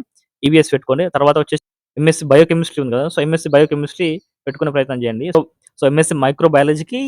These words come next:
and ఎంఎస్సీ బయోకెమిస్ట్రీకి రెగ్యులర్ సీట్స్ ఉన్నాయి ఉస్మానియా యూనివర్సిటీలో, దా-,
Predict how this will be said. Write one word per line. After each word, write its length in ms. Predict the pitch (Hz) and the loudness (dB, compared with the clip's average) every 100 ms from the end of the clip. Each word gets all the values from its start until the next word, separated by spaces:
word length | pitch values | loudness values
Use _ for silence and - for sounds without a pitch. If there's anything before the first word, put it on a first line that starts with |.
| 262 - | -8 -10
and 180 | 147 147 | -6 -2
ఎంఎస్సీ 340 | 139 151 160 151 | -2 0 -2 0
బయోకెమిస్ట్రీకి 580 | 143 156 156 151 - 151 | 0 0 -4 -8 -8 -6
రెగ్యులర్ 280 | 139 156 | -4 -4
సీట్స్ 200 | - 156 | -4 -6
ఉన్నాయి 200 | 151 156 | -6 -4
ఉస్మానియా 260 | 151 - 143 | -4 -2 -4
యూనివర్సిటీలో, 360 | 143 139 185 202 | -4 -10 -8 -6
దా-, 180 | 147 | -4